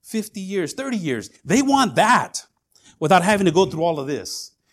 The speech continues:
And they see that and they get rid of this one and they get rid of that one. They want a happy relationship because that's what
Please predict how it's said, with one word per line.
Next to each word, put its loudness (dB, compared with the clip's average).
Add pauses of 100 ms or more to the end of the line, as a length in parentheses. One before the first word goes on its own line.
(140)
And -2
they 2
see -2
that 2
and 0
they 2
get -2
rid 2
of 0
this 0
one -8
and -8
they -2
get -6
rid -2
of -4
that -6
one. -6 (180)
They 0
want -2 (160)
a -2
happy -8
relationship -10 (440)
because -10
that's -6
what -6